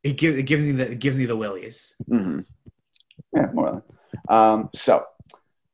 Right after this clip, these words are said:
Speaker 2: um, t-, t-, t-, t-, at an unknown time period, whether this is old or current, involves Hal waiting in the office while listening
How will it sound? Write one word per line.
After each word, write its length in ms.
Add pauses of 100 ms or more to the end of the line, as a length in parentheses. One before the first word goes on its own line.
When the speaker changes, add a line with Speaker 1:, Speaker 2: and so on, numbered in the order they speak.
(380)
Speaker 2:
um, 360
t-, 120
t-, 140
t-, 120
t-, 180
at 320
an 140
unknown 380
time 280
period, 240
whether 160
this 120
is 60
old 180
or 40
current, 260
involves 320
Hal 340
waiting 260
in 80
the 80
office 400
while 240
listening 480